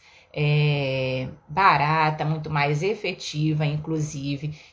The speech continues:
Então, sempre, independente se tem o diagnóstico ou não, trabalhar os pilares da boa saúde é fundamental. Combinado?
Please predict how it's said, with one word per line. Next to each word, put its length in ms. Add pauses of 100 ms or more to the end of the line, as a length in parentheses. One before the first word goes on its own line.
Então, 460
sempre, 500
independente 760
se 180
tem 140
o 60
diagnóstico 640
ou 40
não, 240
trabalhar 680 (280)
os 120
pilares 440
da 120
boa 200
saúde 400
é 40
fundamental. 840 (240)
Combinado? 840